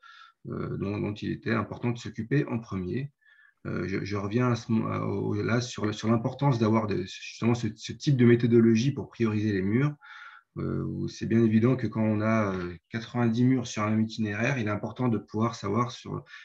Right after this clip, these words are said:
sur lesquels murs il faut, il faut prioriser les actions, euh, sans quoi, en fait, on ne sait plus trop où donner de la tête quand on est maître d'ouvrage. Voilà. Euh,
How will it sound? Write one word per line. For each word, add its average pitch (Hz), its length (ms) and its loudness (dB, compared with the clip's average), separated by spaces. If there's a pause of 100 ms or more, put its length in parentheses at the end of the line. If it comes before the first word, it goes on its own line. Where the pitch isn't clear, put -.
(240)
sur - 220 -10
lesquels 98 360 4
murs 123 240 6
il 110 100 0
faut, 120 220 0 (180)
il 107 80 -4
faut 117 240 0
prioriser 113 440 2
les 113 140 2
actions, 135 460 -8 (560)
euh, 95 180 -6
sans 98 220 -8
quoi, 123 440 0
en 107 100 -8
fait, 120 180 -6
on 95 180 -6
ne 90 40 -12
sait - 260 -16 (160)
plus 131 200 -4
trop 139 360 -4
où 120 100 2
donner 117 240 2
de 117 100 2
la 104 140 -2
tête 127 280 -10 (120)
quand 110 160 -12
on 107 80 -2
est 120 60 2
maître 113 180 0
d'ouvrage. 95 440 -14 (160)
Voilà. - 180 -14 (1600)
Euh, 135 1080 6